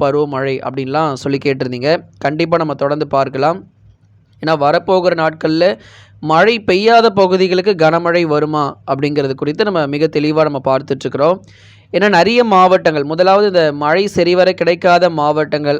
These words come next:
அப்படின்னா, அந்த புதுக்கோட்டை, சேலம், கரூர், நாமக்கல், திருச்சி, அரியலூர், பெரம்பலூர், கடலூர், மயிலாடுதுறை, அதைத் தொடர்ந்து கள்ளக்குறிச்சி, நாகை, தஞ்சை, திருவாரூர் போன்ற மாவட்டங்களில்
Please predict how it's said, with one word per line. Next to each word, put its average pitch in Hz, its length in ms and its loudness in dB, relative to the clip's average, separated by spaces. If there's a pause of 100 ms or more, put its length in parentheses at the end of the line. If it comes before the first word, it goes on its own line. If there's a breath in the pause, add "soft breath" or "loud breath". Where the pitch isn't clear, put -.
அப்படின்னா, 139 200 -6
அந்த 160 160 -2
புதுக்கோட்டை, 151 840 -4 (520 soft breath)
சேலம், 151 680 0
கரூர், 151 300 0
நாமக்கல், 147 640 -4
திருச்சி, 160 600 -4 (280)
அரியலூர், 151 480 -2 (120)
பெரம்பலூர், 151 580 0
கடலூர், 151 540 -2
மயிலாடுதுறை, 143 840 -4 (380 soft breath)
அதைத் 147 240 0
தொடர்ந்து 156 340 0
கள்ளக்குறிச்சி, 147 760 -4
நாகை, 147 640 -2
தஞ்சை, 151 540 -4
திருவாரூர் 160 580 0
போன்ற 143 300 -4
மாவட்டங்களில் 139 680 -4